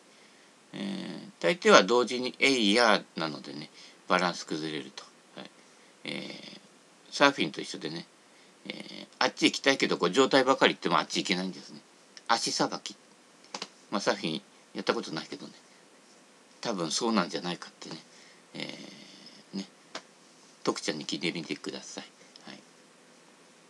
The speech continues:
シャフトは硬い方がエネルギー自体ロスが少なく伝達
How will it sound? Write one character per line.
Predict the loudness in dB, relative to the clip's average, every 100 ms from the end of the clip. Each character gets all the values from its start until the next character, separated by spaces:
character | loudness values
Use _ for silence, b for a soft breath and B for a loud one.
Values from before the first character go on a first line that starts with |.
| -20 -20 -20 -20 -20 -20 -20 -20 -20 -20 B B B B B
シ | -2 -2
ャ |
フ | 2
ト | 4
は | 6
硬 | 4 4 4
い | 4
方 | 8 8
が | 10 6
エ |
ネ | 4 4
ル | 4
ギ | 6 4
ー |
自 | 2
体 | 6 6
ロ | 6 4
ス | 0
が | 0
少 | 0 -2
な | -2
く | -4
伝 | -4 -4
達 | -6 -8 -8 -8